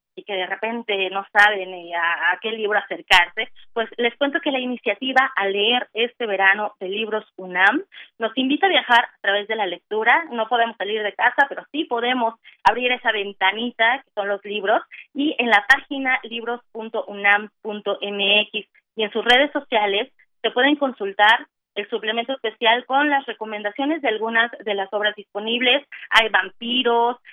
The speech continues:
hay historia, aventuras, también temas de biodiversidad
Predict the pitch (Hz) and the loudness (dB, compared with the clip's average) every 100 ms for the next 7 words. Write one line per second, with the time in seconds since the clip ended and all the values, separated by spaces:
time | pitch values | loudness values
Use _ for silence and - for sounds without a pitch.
0 | _ 175 196 185 - 214 208 226 226 220 | _ 0 2 -6 -10 -2 2 2 2 2
1 | 226 - 196 185 180 202 220 233 226 226 | 2 0 -4 -6 -10 -8 -2 2 2 0
2 | 202 196 202 202 214 208 196 196 185 175 | -4 -6 -6 -6 -6 -4 -4 -4 -4 -8
3 | 175 175 - 190 202 247 | -6 -6 -4 4 4 4